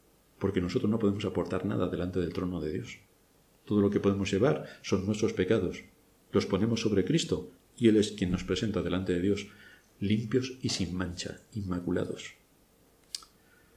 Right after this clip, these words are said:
Lo siguiente a esto va a ser ¿Qué ocurrirá después?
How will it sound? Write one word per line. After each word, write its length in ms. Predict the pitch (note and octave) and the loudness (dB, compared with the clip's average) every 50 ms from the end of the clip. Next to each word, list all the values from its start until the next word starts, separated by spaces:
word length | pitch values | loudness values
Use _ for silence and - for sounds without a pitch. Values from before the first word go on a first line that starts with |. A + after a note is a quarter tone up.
| _ _ - | _ _ -4
Lo 80 | - F2+ | -2 -2
siguiente 420 | - - F2+ F#2 F#2 F#2+ - F#2+ | -2 0 0 0 0 2 4 4
a 40 | F#2+ | 6
esto 440 | C3+ D3+ - - - A2+ - - - - - _ _ _ _ _ _ _ _ _ _ _ _ _ _ _ _ _ _ _ _ _ _ _ _ _ _ _ _ _ _ _ _ - F#2+ | 6 4 2 2 -2 -2 -2 -4 -8 -14 -20 _ _ _ _ _ _ _ _ _ _ _ _ _ _ _ _ _ _ _ _ _ _ _ _ _ _ _ _ _ _ _ _ -4 -2
va 60 | F2+ F2 | -2 0
a 40 | |
ser 440 | - F#2 F2+ E2+ E2 D#2 - - - - _ _ _ _ _ _ _ _ _ _ _ _ _ _ _ - - - - - _ _ _ _ _ _ _ _ _ _ _ _ _ _ _ _ _ _ - | 0 0 2 2 0 0 -4 -6 -16 -20 _ _ _ _ _ _ _ _ _ _ _ _ _ _ _ -18 -18 -18 -18 -20 _ _ _ _ _ _ _ _ _ _ _ _ _ _ _ _ _ _ -6
¿Qué 60 | F3+ | -6
ocurrirá 420 | F3 - - D3 C3+ C3 G#2 G#2+ G2 | -2 0 2 2 4 4 4 4 4
después? 520 | F#2+ - - - - C#2 - - - - | 4 2 -2 -2 -4 -6 -4 -6 -10 -12